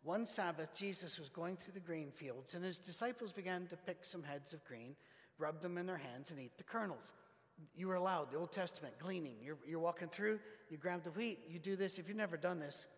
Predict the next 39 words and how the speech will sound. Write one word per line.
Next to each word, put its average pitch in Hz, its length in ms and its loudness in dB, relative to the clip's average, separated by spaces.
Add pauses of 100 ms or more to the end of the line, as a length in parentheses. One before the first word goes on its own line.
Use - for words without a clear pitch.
(140)
it's 156 180 -4
actually 170 300 0
not 160 160 0
hard 156 180 0
to 143 60 -10
do. 127 100 -8 (600)
You 151 60 -10
do 175 100 0
that, 175 180 2
and, 156 100 -4 (960)
and 160 120 0
all 160 100 2
the 147 80 -6
chaff 185 400 0
comes 135 260 -6
off. 80 320 -8 (140)
Then 143 140 -8
you 147 80 -6
have 151 100 -2
the 151 80 -8
green. 165 360 0 (500)
Pop 135 180 -4
it 156 80 -4
in 170 140 2
there. 170 160 2 (1000)
You 131 120 -6
need 175 200 0
good 214 160 0
teeth, 220 380 -4 (460)
<laughs> - 520 -16
uh, 151 260 6 (100)
but 151 280 2
you, 151 140 -4
you 156 140 -6
crunch 180 360 0
it, 233 120 2 (240)
and 165 340 2
it 175 140 2
is, 196 260 2